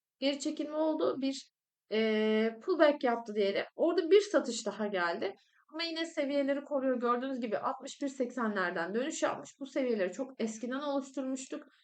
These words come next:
Yine altmış beş doksanların üzerine çıkmış ama yetmişlerin üzerine çıkabilecek mi göreceğiz. Eğer çıkabilirse yine buralarda takılabilir. Yani yetmiş yedi seksen beşlerde yine bir satış yiyebilir. Aklınızda bulunsun ama satışa azalmış. R S I orta bantta da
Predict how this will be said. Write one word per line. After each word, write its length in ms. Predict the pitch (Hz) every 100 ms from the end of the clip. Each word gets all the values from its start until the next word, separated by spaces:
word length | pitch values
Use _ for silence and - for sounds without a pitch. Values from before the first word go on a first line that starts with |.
| _ _ -
Yine 280 | 294 285 -
altmış 540 | 277 277 240 269 -
beş 220 | 294 302
doksanların 460 | 269 262 226 196 160
üzerine 400 | 208 277 285 311
çıkmış 340 | - 320 320
ama 160 | - 285
yetmişlerin 520 | 277 285 285 - 277
üzerine 360 | 247 262 285 311
çıkabilecek 540 | - 294 240 202 180
mi 120 | 196
göreceğiz. 420 | 240 285 220 262 330 _ _ _ -
Eğer 240 | 311 294
çıkabilirse 840 | 294 - 262 208 196 - - - -
yine 400 | 262 294 254 240
buralarda 580 | 285 262 233 220 294
takılabilir. 500 | 302 254 254 214 -
Yani 320 | - 123 202 226
yetmiş 340 | 226 240 -
yedi 100 | 247
seksen 460 | - 247 - 233 220
beşlerde 380 | 220 226 190
yine 240 | 254 269 220
bir 80 | 208
satış 480 | - 254 254 -
yiyebilir. 460 | 269 247 220 220 262
Aklınızda 440 | 269 269 254 220
bulunsun 320 | 214 269 269 320
ama 140 | 302
satışa 440 | 285 277 - -
azalmış. 480 | - - 277 294 320 -
R 120 | 254
S 140 | 233
I 40 | 233 -
orta 280 | 285 277
bantta 300 | 220 214 226
da 120 | 311